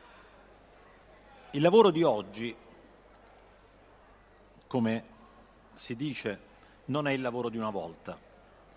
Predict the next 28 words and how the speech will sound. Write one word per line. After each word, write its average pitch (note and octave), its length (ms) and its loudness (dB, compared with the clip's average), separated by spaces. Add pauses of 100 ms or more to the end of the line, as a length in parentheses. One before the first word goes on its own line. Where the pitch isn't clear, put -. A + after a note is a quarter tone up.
(200)
D'altra F2+ 280 -12
parte A2 260 0
neanche A2+ 320 -4
le A2 100 -4
stagioni A2 540 0
sono F#2+ 320 -6
il, G2 380 -14
quelle G#2+ 200 -2
di G#2 60 -6
una B2 140 2
volta, G2+ 360 0
non F#2 140 -10
si - 140 -10
vede G#2 180 -4
perché G2 240 -10
il G2+ 80 -6
lavoro G2 400 -6 (320)
dovrebbe G2+ 400 -4
essere F#2+ 400 -6
quello F#2+ 200 -8
di F2+ 60 -10
una F2 140 -10
volta. D#2+ 420 -14 (1700)
E D#3 100 -6
il D#3+ 80 2
lavoro G3+ 300 8
di D3+ 140 4
oggi F3+ 580 2